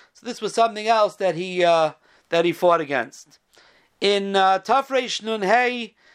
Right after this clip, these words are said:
um, there was, they made an Isser that you're not allowed to even have a Cheder. He fought against that. There were a lot of Rabbanim gatherings in, uh, Saint Petersburg, in Peterburg, Tafresh Mem Aleph, Tafresh Mem Beis. We talked about this.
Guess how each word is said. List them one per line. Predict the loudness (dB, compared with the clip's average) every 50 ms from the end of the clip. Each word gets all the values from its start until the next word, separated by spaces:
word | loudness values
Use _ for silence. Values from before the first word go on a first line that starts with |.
| _ _ _ _ _ _ 0
um, | 2 4 6 6 4 4 2 0 -4 -8
there | -8 -8 -6
was, | -4 -4 -6 -6 -4 -2
they | 0 2 4
made | 4 2 4 2
an | 0 -2
Isser | -2 -4 -4 -2 -2 0 0 0 0 -2
that | -4 -6 -6
you're | -4 -2
not | 0 0 0
allowed | 0 0 2 0 0 -2
to | -6 -10
even | -8 -4 0
have | 0 0 0 0 -4
a |
Cheder. | -6 -4 -4 -4 -4 -2 0 2 2 2 2 0 -4 -14 _ _
He | -14 -10
fought | -2 2 2 2 2 2
against | -2 -4 -4 -4 -6 -4 0
that. | 2 2 2 2 0 -4 -8 -16 -20 _ _ _ _ _ _ _ _ _ _ _ _ _ _ _ _ _ _
There | 0 2 4
were | 6 6 6
a | 6
lot | 6 4 4 4 2
of | 0 -4 -4 -2
Rabbanim | 0 0 0 2 2 2 2 2 0 -6 -8 -2
gatherings | 0 0 0 0 0 -4 -4 -6 -6 -6 -8 -10 -8 -6
in, | -4 -4 -4 -4 -6 -4
uh, | -2 0 2 2 0 0
Saint | 2 2 2 2 2 0
Petersburg, | 0 2 2 2 2 2 4 4 4 4 4
in | 0 0
Peterburg, | 2 2 0 0 -2 -4 -4 0 0 0 0 0 0
Tafresh | -2 -2 -2 -2 -4 -6 -4 -4
Mem | -4 -2 0 2
Aleph, | 2 2 2 0
Tafresh | -2 -2 -2 -2 0 0 0 -2 0 -2 -2
Mem | -4 -2 0
Beis. | 2 2 2 2 0 -2
We | -6 -4
talked | -2 0 0 0 -2 -2
about | 0 2 2 2 2 0
this. | -2 -2 -2 -2 -2 -6